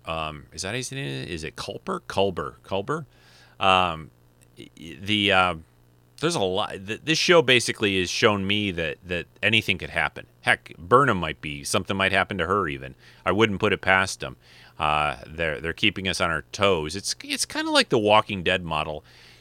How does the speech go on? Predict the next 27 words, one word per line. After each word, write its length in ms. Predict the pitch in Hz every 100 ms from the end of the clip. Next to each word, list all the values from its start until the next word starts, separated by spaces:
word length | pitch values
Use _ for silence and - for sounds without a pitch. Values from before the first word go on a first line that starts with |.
| -
You 100 | 104
know, 100 | 98
I 60 | 101
know, 340 | 107 104 92
um, 340 | 85 87 82 64 _
Sonequa 580 | - - 107 104 - 92
came 220 | - 92
from 180 | 78 80
there, 220 | 82 82
but, 240 | 80 85 - - - - _ _ _
uh, 100 | - - -
you 260 | - 107
know, 140 | 101 95
in 80 |
Game 180 | 101 185
of 80 | 160
Thrones 340 | - 127 123
as 140 | 107 90
well, 440 | 92 98 104 101
uh, 140 | - 90 67
you 120 | 101
know, 100 | 101
some 160 | 95 170
of 60 |
these 180 | 170 120
modern 420 | 98 98 104 98
shows, 640 | 87 - 104 95 85 -